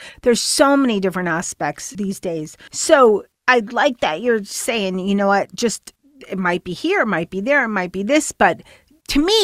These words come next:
it kind of says, know that your cat spirit is in a place, how, whatever you imagine it to be, and that gives you comfort.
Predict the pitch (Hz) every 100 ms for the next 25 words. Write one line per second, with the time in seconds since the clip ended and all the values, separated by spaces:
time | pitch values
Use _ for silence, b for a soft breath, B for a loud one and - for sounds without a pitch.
0 | 285 233 277 269 254 220 - 190 196 -
1 | B B - 220 320 320 233 202 175 -
2 | _ - 202 185 - - 240 - _ -
3 | - - - 247 190 151 - _ - 196
4 | 165 - 220 214 - 202 - 208 202 -
5 | - b - 202 190 196 202 196 220 214
6 | 190 185 214 226 196 190 196 175 160 160
7 | 170 B B _ - 170 175 170 151 -
8 | 233 160 - _ _ _ - 208 180 185
9 | 185 - 170 170 - 85 -